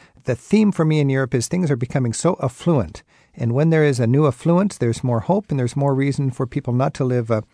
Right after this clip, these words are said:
a life of crime. And I find there's less window smashing and, uh, people's purses being grabbed and so on.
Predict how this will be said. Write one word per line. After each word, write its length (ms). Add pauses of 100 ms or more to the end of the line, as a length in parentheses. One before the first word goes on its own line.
(280)
a 80
life 220
of 160
crime. 560
And 280
I 100
find 280
there's 220
less 400 (180)
window 380
smashing 640
and, 280
uh, 120
people's 380
purses 380
being 280
grabbed 380
and 100
so 180
on. 200